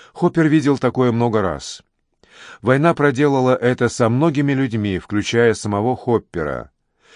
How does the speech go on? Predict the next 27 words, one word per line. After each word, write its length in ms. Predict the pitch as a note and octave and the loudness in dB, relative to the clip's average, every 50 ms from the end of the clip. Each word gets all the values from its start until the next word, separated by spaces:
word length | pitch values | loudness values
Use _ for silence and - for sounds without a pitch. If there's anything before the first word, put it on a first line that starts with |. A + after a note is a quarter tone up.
| - - - - - _ | -20 -20 -20 -20 -18 _
Единственная 760 | - A#2 A#2+ B2 F#3 G3+ F3+ - - - D#3+ E3 D#3 D#3 D3+ | 0 0 2 4 2 2 2 -2 -4 -4 -2 0 2 2 2
разница 520 | D3 D#3 D3 C3+ A2 G2 G#2+ G2 - - A2 | 4 2 2 2 0 -2 -4 -4 -4 -2 -2
между 300 | A2 A#2 G#2 E2+ A2 A#2 | -2 -2 -2 -2 -2 0
ним 200 | A#2+ B2+ B2 A2+ | 0 0 0 -2
и 40 | |
святым 420 | G#2 - A2 G#2+ - - A#2+ A2+ A2+ | -2 -2 -4 -4 -2 -2 -2 0 0
Иоанном 640 | A2 G#2+ A2 B2 C#3+ D3 B2 G2 F2 D#2+ D2 B1+ - - - - - - _ | 0 0 0 0 -2 -2 -4 -4 -6 -6 -8 -10 -14 -20 -20 -20 -20 -20 _
заключалась 640 | - G2+ C3 A#2+ C3+ C#3 B2 D#3 E3+ D#3+ D#3+ D3+ - | -4 -4 -2 0 0 0 0 0 0 2 0 0 -2
в 60 | - | -2
том, 160 | - D3+ D3+ | -2 -2 -2
что 220 | B2 - - C#3 B2+ | -2 0 -2 -2 -2
Хоппер, 760 | - - D#3 F3+ F#3+ E3+ - _ _ - G2 F2+ D2+ C2+ - _ _ _ - - - _ | -2 -2 0 0 0 0 -2 _ _ -4 -4 -4 -4 -6 -12 _ _ _ -20 -20 -8 _
вопреки 380 | A#2+ B2+ A#2 C#3+ D#3+ - G3+ G3+ | -2 0 0 0 -2 -2 -2 -4
всему, 520 | D#3 - - F3 D#3+ D#3+ E3 E3 D#3+ - | -4 -2 -2 0 2 4 2 2 2 0
о 100 | B2+ B2+ | -2 -2
чём 220 | - D3 C#3+ C3+ | 0 0 -2 0
только 600 | - - D3 C#3+ C3 - C3+ C3 B2+ B2 A#2 - - _ _ _ _ _ _ _ | 0 0 0 0 0 0 0 0 0 0 -2 -4 -8 _ _ _ _ _ _ _
что 300 | - - - - D3 B2+ | -14 -12 -6 -2 -2 0
говорил, 600 | G#2+ A#2+ A#2 B2 B2+ D3 E3+ F3 C3 F2+ C2 B1 _ _ _ _ _ _ _ _ _ _ _ _ _ _ _ _ _ _ _ | 0 2 2 2 2 2 2 2 0 0 -4 -10 _ _ _ _ _ _ _ _ _ _ _ _ _ _ _ _ _ _ _
сумел 420 | - - - D3+ D#3 E3+ F3 E3+ D#3 | -14 -2 0 2 4 4 4 2 2
заново 440 | A#2 A#2+ D3 C#3+ C3+ C3 C3 B2+ | 0 0 0 0 0 0 -2 0
найти 400 | B2+ A#2+ A#2+ A#2+ A2 - - C3 | 0 0 -2 -2 -2 -4 -4 -4
в 60 | B2 A#2 | -4 -4
жизни 360 | G2 G#2 A#2+ G#2+ G2 A2+ A#2 | -4 -4 -4 -4 -4 -6 -6
цель. 560 | - - - - A#2 F2 D#2 C#2 A#1+ A1+ _ _ _ _ _ _ _ _ _ _ _ _ _ _ - - - - - - - _ | -6 -8 -6 -4 -4 -4 -4 -6 -10 -16 _ _ _ _ _ _ _ _ _ _ _ _ _ _ -20 -20 -20 -20 -20 -20 -16 _
Он 180 | - C#3 E3 D#3 | 2 2 2 4
вернулся 800 | C3 D3 D#3+ D3+ D#3+ F3 F3 D#3+ - - C#3+ D3 C#3+ C3+ B2+ - | 4 2 2 4 4 4 2 2 0 0 0 2 2 2 0 -4